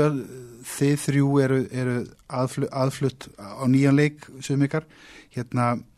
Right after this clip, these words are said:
hvað hefur komið þér mest á óvart við að flytjast hingað? Eitthvað svona þægilega eða óþægilega,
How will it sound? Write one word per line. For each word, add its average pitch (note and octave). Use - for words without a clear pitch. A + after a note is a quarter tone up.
hvað C3+
hefur D3
komið D#3
þér C#3
mest C#3+
á B2
óvart B2+
við A#2+
að A#2+
flytjast B2+
hingað? F#2+
Eitthvað G2
svona G2
þægilega G#2+
eða G2
óþægilega, G2+